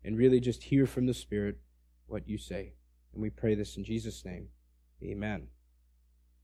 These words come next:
On chapter eleven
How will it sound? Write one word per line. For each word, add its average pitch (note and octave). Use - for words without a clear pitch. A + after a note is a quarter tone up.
On B2+
chapter F3
eleven C3